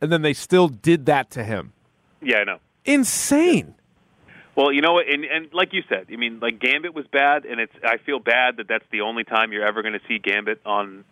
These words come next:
Speaker 2: like, the big screen.
Speaker 1: <laughs> No, they're filming in the summer,
Speaker 2: No.
Speaker 1: I heard.
Speaker 2: No, they're not.
Speaker 1: No, I
Speaker 2: No,
Speaker 1: talked
Speaker 2: they're
Speaker 1: to a
Speaker 2: not.
Speaker 1: guy.
Speaker 2: That's
Speaker 1: He
Speaker 2: the
Speaker 1: came
Speaker 2: only
Speaker 1: from the
Speaker 2: time.
Speaker 1: future. He came from November, and he told me they've, they're filming.
Speaker 2: Maybe that's the, the question I would ask. Is, is the Gambit movie ever an actual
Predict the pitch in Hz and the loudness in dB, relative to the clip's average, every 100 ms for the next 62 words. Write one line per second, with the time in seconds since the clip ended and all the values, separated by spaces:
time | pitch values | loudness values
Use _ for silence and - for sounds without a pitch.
0 | - 110 - 107 104 - 107 107 120 _ | -4 -4 -2 -4 -4 -4 -4 -4 -6 _
1 | - 170 190 170 143 220 214 190 170 151 | -12 0 2 2 -2 0 0 0 -2 -4
2 | 151 147 135 - 156 135 107 98 92 _ | -4 0 0 2 2 2 -2 -4 -10 _
3 | _ - 135 123 110 95 - - 202 190 | _ -2 0 0 0 -4 -6 0 2 4
4 | 123 220 233 214 185 185 170 165 127 180 | 4 2 0 -2 2 2 2 0 -4 -2
5 | 196 139 - 202 - - 190 - 135 143 | -2 -4 -4 -2 -2 -2 -4 0 2 2
6 | 147 - 175 175 180 175 147 156 143 127 | 0 0 0 0 2 2 4 2 2 2
7 | 127 127 139 139 131 123 113 120 113 143 | 2 0 0 0 2 -2 -2 -2 -2 2
8 | 117 95 202 226 185 180 - 139 123 - | 0 2 2 4 2 0 -4 -6 -4 0
9 | 123 - 107 101 98 - 165 180 - 156 | 0 2 0 2 0 0 -2 -2 -4 -6
10 | 180 156 131 139 135 - 120 110 107 110 | -2 -2 2 0 0 -4 -4 -2 0 0
11 | 110 107 110 107 107 - - | 0 0 0 2 0 -2 -8